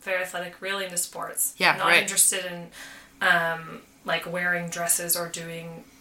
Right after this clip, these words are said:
Speaker 1: not that I wouldn't do girly activities, I don't, quote unquote girly activities. Like, I would play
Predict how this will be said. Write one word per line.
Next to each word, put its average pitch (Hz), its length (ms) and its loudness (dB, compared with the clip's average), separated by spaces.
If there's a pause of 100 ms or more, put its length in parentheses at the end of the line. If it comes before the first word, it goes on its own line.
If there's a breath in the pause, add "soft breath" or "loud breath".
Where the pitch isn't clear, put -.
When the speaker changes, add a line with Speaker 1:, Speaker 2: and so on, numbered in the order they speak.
Speaker 1:
not 302 200 4
that 453 180 4
I - 20 2
wouldn't 196 240 -2
do 180 180 2
girly 170 460 -6
activities, 156 600 -4
I - 120 -8
don't, - 140 -12
quote 165 200 -6
unquote - 300 -14
girly 160 300 -8
activities. - 460 -4
Like, 190 120 -6
I 202 60 -2
would 196 140 -4
play 165 260 -8